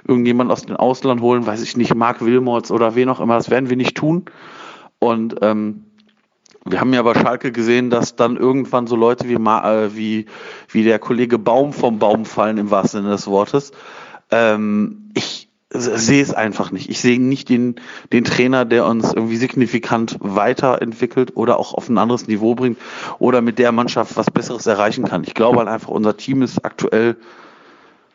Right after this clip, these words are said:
nur begrenzt Bundesliga-tauglich und hat einfach zu viele Schwachstellen. Gerade den Sturm halte ich für grob fahrlässig so in die Saison zu gehen, nachträglich gesehen, weil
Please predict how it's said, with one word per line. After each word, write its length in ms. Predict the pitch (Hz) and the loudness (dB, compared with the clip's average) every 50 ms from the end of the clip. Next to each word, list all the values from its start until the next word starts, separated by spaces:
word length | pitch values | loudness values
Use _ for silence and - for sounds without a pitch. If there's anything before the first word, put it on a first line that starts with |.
| _ _ - | _ _ -2
nur 140 | - 110 | 0 0
begrenzt 440 | 107 113 104 110 113 120 113 - - | 2 2 0 0 0 -2 -2 -4 -4
Bundesliga-tauglich 1160 | 123 123 135 139 131 135 135 135 135 135 131 - - 131 135 135 - 143 151 156 - - - - _ _ _ _ _ _ _ _ _ _ _ - | -2 0 0 0 0 0 0 2 2 2 2 2 0 -2 -2 -2 -4 -4 -4 -4 -6 -8 -14 -16 _ _ _ _ _ _ _ _ _ _ _ -4
und 460 | - 107 110 110 107 107 107 - - - _ - - | 0 0 0 0 0 -2 -4 -6 -12 -20 _ -20 -14
hat 280 | - - - 117 - - | -8 -4 -4 -2 -2 -2
einfach 260 | 113 113 - 113 104 | -2 -2 -2 -4 -6
zu 220 | - - - - 131 | -6 -6 -6 -6 -4
viele 260 | - - 131 117 110 | -2 0 2 2 2
Schwachstellen. 720 | - - 113 117 120 - - 127 127 127 127 123 120 - | 2 2 0 -2 -2 0 0 0 0 0 -2 -4 -10 -6
Gerade 320 | - 117 110 117 117 117 | -2 -2 0 0 0 0
den 180 | 110 113 110 104 | 0 -2 -2 -4
Sturm 520 | - - - 131 123 123 127 139 151 - _ _ - | -4 -4 0 0 2 2 0 -2 -6 -12 _ _ -4
halte 280 | - - 120 113 117 113 | 0 0 0 0 0 -4
ich 100 | 101 - | -6 -4
für 320 | - - 120 117 117 117 - - - - - - - - _ _ _ _ _ _ _ _ _ _ _ _ _ _ _ _ _ _ _ | 0 2 4 4 2 2 -2 -10 -20 -20 -20 -20 -20 -20 _ _ _ _ _ _ _ _ _ _ _ _ _ _ _ _ _ _ _
grob 300 | - - 110 131 131 131 | -4 0 2 2 2 0
fahrlässig 600 | - - - 131 127 131 131 135 - 131 131 - | 0 0 2 2 2 4 2 0 -2 -4 -6 -2
so 120 | - 135 127 | 2 2 4
in 80 | 127 | 4
die 80 | 123 117 | 2 0
Saison 320 | 113 113 113 113 117 117 | 0 0 0 2 0 0
zu 140 | 117 - 143 | 0 -2 -2
gehen, 220 | 123 127 131 131 | 0 2 0 2
nachträglich 640 | 131 123 123 - - - - 127 - - - - - | 2 0 0 -2 -4 -6 -6 -6 -6 -6 -8 -6 -4
gesehen, 440 | 135 123 120 123 127 127 127 123 127 | -4 -2 2 2 0 0 0 -4 -2
weil 280 | 123 110 107 110 113 | 0 2 2 2 0